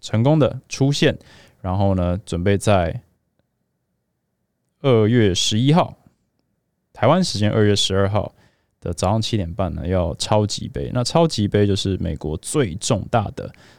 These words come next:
最盛大的运动赛事，那是美式足球。虽然世界上这个足球，soccer 或者说 football 是最多人看的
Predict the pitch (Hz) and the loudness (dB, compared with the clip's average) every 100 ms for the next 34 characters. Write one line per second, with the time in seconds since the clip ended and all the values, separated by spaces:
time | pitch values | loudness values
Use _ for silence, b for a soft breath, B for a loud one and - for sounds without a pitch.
0 | b 120 104 - 120 101 101 87 - 131 | b 0 2 2 2 4 2 0 -4 0
1 | 113 98 95 - 101 - - - _ - | 2 2 -2 -2 -2 -2 -4 -6 _ -12
2 | - 104 98 92 - 165 113 107 120 98 | -8 -4 -4 -2 0 0 0 -4 -2 -2
3 | 78 B B B B - 160 139 143 - | -4 B B B B 2 4 4 2 2
4 | 170 143 110 120 80 98 101 92 80 90 | 4 4 4 0 -2 -4 -2 -2 -2 -6
5 | b b _ - - 117 156 104 87 - | b b _ -8 0 2 2 0 -2 -6
6 | - 143 147 107 95 107 90 - 98 - | -2 -2 0 -4 -4 -6 -6 -6 -6 -2
7 | 160 - 95 131 - _ _ _ - - | -4 -2 -4 -4 -16 _ _ _ -8 0
8 | 104 98 92 90 - - 135 113 113 87 | 2 2 0 -2 -2 2 4 4 4 2
9 | 82 120 87 - | -2 -4 -4 -8